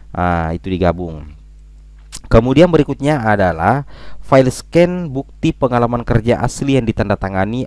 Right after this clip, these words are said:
atau fotokopi yang dilegalisi-, yang digal-, dilegalisir oleh pejabat yang berwenang.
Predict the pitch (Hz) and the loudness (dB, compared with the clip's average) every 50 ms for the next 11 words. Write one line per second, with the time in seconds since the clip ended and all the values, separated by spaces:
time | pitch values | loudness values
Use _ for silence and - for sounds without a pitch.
0 | - - 104 98 - - - 113 123 120 - - 110 101 - 104 98 - - 117 | -6 -4 -4 -4 -4 -4 -4 -4 -4 -4 -6 -8 -8 -8 -6 -8 -10 -6 -6 -8
1 | 113 - - 127 127 120 107 104 104 98 92 95 95 98 107 - - - 107 - | -8 -6 -4 0 0 0 2 0 -2 -2 0 0 0 0 0 -2 -4 -8 -10 -10
2 | - - - - - - 123 143 165 160 143 123 123 117 - - - 120 123 131 | -10 -12 -12 -12 -4 2 2 2 4 4 4 4 4 2 0 -4 -2 0 2 2
3 | 127 120 110 107 110 107 117 117 - - 135 120 110 104 98 - 107 98 92 90 | 4 4 4 4 4 4 2 0 0 0 -2 0 0 -2 -2 0 0 0 2 4
4 | 104 101 104 107 117 120 120 - - 110 101 95 101 98 95 95 98 95 98 98 | 4 4 4 4 2 0 -2 0 0 0 0 0 0 -2 -4 -4 -4 -2 -2 -2
5 | 101 104 110 113 113 107 92 82 78 80 | 0 2 2 2 0 0 -4 -4 -8 -14